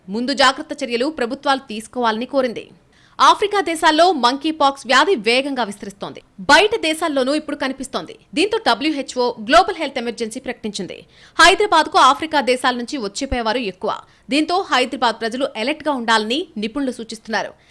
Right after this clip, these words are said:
స్వీడన్లో కూడా మంకీ పాక్స్ కేసు ఒకటి వెలుగులోకి వచ్చింది. దీంతో ఆఫ్రికా దేశాల బయట కూడా ఈ వ్యాధి వ్యాప్తి చెందుతోందని అర్థమవుతోంది. ఈ నేపథ్యంలో అన్ని దేశాలు అప్రమత్తంగా ఉండాల్సిన పరిస్థితి వచ్చింది. ముఖ్యంగా ఆఫ్రికా దేశ ప్రజలతో లింక్ ఉన్న దేశాల్లో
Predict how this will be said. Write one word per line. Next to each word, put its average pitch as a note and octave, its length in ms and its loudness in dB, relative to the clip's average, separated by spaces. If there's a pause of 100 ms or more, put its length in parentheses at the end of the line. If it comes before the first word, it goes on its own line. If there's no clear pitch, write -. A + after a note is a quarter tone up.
(220)
స్వీడన్లో G4+ 420 2
కూడా E4+ 300 2
మంకీ C#4 380 -2
పాక్స్ C#4 320 -2
కేసు D#4 280 -4
ఒకటి D4 240 -4
వెలుగులోకి A#3 400 -2
వచ్చింది. - 340 -14 (300)
దీంతో F4 260 2
ఆఫ్రికా D4+ 500 4
దేశాల A#3+ 360 0
బయట G3+ 320 -4
కూడా G#3 360 -2 (100)
ఈ B3+ 140 -2
వ్యాధి B3 380 2
వ్యాప్తి G#3+ 540 -2
చెందుతోందని A3+ 480 -6
అర్థమవుతోంది. G3 680 -10 (340)
ఈ D#4 160 4
నేపథ్యంలో F4 720 -2
అన్ని B3+ 240 -2
దేశాలు C#4 400 0
అప్రమత్తంగా C4+ 680 -4
ఉండాల్సిన A3 420 -4
పరిస్థితి A#3+ 480 -6
వచ్చింది. G3 400 -12 (320)
ముఖ్యంగా D4 340 2
ఆఫ్రికా C#4 420 2
దేశ A#3 220 0
ప్రజలతో A#3 640 -2
లింక్ D4+ 300 -2
ఉన్న D#4+ 160 -2
దేశాల్లో G#3+ 640 -2